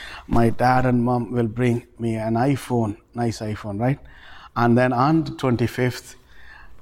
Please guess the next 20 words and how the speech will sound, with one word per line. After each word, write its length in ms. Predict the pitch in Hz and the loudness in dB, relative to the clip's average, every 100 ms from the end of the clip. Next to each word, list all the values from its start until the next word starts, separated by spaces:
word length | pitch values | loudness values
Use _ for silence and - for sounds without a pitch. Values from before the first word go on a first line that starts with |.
| - | -2
he 180 | 135 | 4
<laughs> 120 | 139 131 | 4 4
opens 340 | - 110 - | 0 -6 -2
it 240 | 123 - - - - - - | -2 -2 -8 -18 -20 -14 -2
and, 400 | 110 120 113 - - - - - - - - - - - - - _ - | 0 2 0 -4 -16 -20 -20 -20 -18 -18 -18 -16 -16 -14 -18 -18 _ -4
and, 240 | 120 120 117 - | 0 0 -2 -4
and 240 | 120 120 110 | 0 2 2
the 60 | |
boy 300 | 110 123 123 | -2 -2 0
is 220 | 117 117 | -2 -4
disappointed 680 | 101 110 - 113 120 104 104 - | -4 -6 -8 -4 -2 -2 -4 -10
because 500 | 104 - 113 104 - - - - - - - - - - - - - - - - - | -12 -4 -2 -2 -8 -20 -20 -20 -20 -20 -20 -20 -20 -20 -20 -20 -20 -20 -20 -20 -6
there 140 | 135 | -2
is 160 | 123 - | -2 -2
a, 100 | 104 - - | -6 -8 -10
there 120 | - 117 | -2 0
is 160 | 98 | 0
a 60 | 104 | -4
small 420 | - 135 127 120 | -2 4 4 4
diary 520 | 110 113 113 117 147 | 4 4 6 4 0